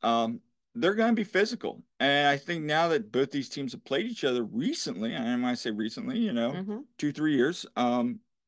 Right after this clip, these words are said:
Speaker 1: it's gonna be a good game. So, um,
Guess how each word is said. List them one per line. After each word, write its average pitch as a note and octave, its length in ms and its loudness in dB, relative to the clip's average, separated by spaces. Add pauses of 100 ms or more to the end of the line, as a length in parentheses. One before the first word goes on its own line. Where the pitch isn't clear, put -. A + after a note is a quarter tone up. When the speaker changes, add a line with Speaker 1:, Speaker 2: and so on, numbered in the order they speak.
(1040)
Speaker 1:
it's G3+ 140 0
gonna C4+ 200 6
be A#3+ 120 6
a A3 40 4
good F#3+ 240 2
game. D3+ 280 4
So, D#3+ 540 4
um, D#3 300 4